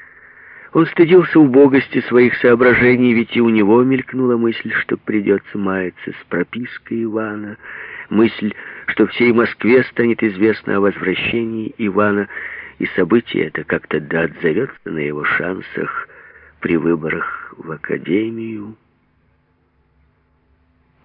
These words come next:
А Мария Павловна продолжала мучить Николая Андреевича тем, что случайные или мнимые, не ставшие действительными его мысли, высказывала вслух, доводила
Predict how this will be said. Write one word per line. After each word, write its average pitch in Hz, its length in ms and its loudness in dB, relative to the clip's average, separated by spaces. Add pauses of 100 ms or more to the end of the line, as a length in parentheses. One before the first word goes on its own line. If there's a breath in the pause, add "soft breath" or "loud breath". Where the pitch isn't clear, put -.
А 82 100 0
Мария 143 280 4
Павловна 170 420 -4 (480 loud breath)
продолжала 139 580 4
мучить 160 460 -2
Николая 127 400 0
Андреевича 117 420 0
тем, 170 320 -4 (500 loud breath)
что 110 480 4 (100)
случайные 175 760 2
или 139 200 2
мнимые, 147 640 0
не 117 280 -4
ставшие 131 540 0
действительными 107 920 -6
его 92 360 0
мысли, 120 480 -4 (460 loud breath)
высказывала 151 720 0
вслух, - 680 -8 (480 loud breath)
доводила 113 560 4